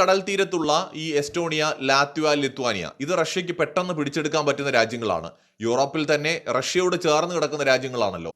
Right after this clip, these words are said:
ഇത് പിടിച്ചെടുത്തു കഴിഞ്ഞാൽ ബാൾട്ടിക് കടലിൽ റഷ്യയുടെ സ്വാധീനം വളരെയധികം കൂടും. അങ്ങനെ വന്നു കഴിഞ്ഞാൽ ഡേഞ്ചറിലാവാൻ പോകുന്നത്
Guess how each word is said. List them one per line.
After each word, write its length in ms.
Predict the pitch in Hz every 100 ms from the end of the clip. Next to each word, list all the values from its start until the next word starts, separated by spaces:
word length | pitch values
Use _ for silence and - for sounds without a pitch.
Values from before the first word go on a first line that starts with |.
| -
ഇത് 140 | 202
പിടിച്ചെടുത്തു 500 | 254 208 202 233 220
കഴിഞ്ഞാൽ 360 | 196 156 156 156
ബാൾട്ടിക് 500 | 135 143 170 202 175
കടലിൽ 340 | 156 143 120 143 - _ 131
റഷ്യയുടെ 340 | - 185 175
സ്വാധീനം 680 | 170 143 139 143 156 160 104
വളരെയധികം 560 | 113 143 196 185 175
കൂടും. 340 | 110 107 90 - _ _ -
അങ്ങനെ 260 | 147 226 254
വന്നു 180 | 196
കഴിഞ്ഞാൽ 400 | 196 165 151 156 -
ഡേഞ്ചറിലാവാൻ 800 | 120 139 175 196 214 185 156 156
പോകുന്നത് 400 | 143 135 131 135